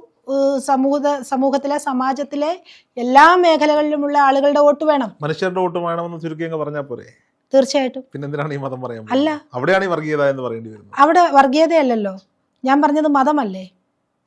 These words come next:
Speaker 1: മതം വർഗീയമാവുന്നില്ലല്ലോ, ആവുന്നുണ്ടോ?
Speaker 2: എന്തിനാണ് മതപരമായ മനുഷ്യരെ മ-,
Speaker 1: അല്ല, ഞാൻ പറഞ്ഞ മതമാണ്.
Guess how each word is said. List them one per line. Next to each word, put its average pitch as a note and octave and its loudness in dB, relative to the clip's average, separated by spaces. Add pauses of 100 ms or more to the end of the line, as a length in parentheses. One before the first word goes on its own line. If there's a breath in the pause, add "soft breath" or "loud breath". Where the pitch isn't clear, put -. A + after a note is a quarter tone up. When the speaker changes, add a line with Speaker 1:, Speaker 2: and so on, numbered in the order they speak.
(220)
Speaker 1:
മതം C#4+ 4
വർഗീയമാവുന്നില്ലല്ലോ, B3 0 (460)
ആവുന്നുണ്ടോ? A#3+ 0
Speaker 2:
എന്തിനാണ് A#3 -4
മതപരമായ G3 -4
മനുഷ്യരെ F3 -10
മ-, D3 -16
Speaker 1:
അല്ല, F4+ 4 (140)
ഞാൻ D4+ 6
പറഞ്ഞ F4+ 2
മതമാണ്. D4+ 2